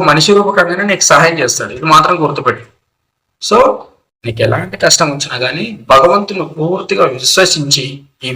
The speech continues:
విశ్వాన్ని సహాయం కోరు. ఆ ఈ విశ్వమే ఏదైనా ఒక మనిషి రూపకంగా నీ దగ్గరికి వల్ల అదే సహాయాన్ని నీకు దూరం నుంచి పోయిందని మళ్ళీ దగ్గర చేస్తాను మిత్రులారా. అంతేగాని పిచ్చి పిచ్చి ఆలోచనలు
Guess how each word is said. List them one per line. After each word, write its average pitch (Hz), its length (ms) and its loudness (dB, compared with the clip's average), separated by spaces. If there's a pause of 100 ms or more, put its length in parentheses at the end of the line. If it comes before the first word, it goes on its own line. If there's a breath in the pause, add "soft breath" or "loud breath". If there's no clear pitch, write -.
విశ్వాన్ని 208 640 2 (100)
సహాయం 160 460 4
కోరు. 120 200 -4 (1080)
ఆ - 20 0 (220)
ఈ - 20 -2 (140)
విశ్వమే 180 500 4 (320)
ఏదైనా 190 280 4
ఒక 175 80 0 (100)
మనిషి 147 260 -2
రూపకంగా 175 500 0
నీ 165 60 -4 (120)
దగ్గరికి 151 400 -2
వల్ల 110 140 -2 (600)
అదే 135 180 -2 (100)
సహాయాన్ని 143 540 2 (200)
నీకు 135 160 -10 (100)
దూరం 139 260 -2 (100)
నుంచి 139 200 -8 (100)
పోయిందని 117 480 -4 (120)
మళ్ళీ 117 180 -2 (100)
దగ్గర 123 200 2 (120)
చేస్తాను 113 380 -4
మిత్రులారా. 117 500 -2 (760)
అంతేగాని 143 520 2
పిచ్చి 147 220 -6
పిచ్చి 143 200 -2
ఆలోచనలు 117 420 0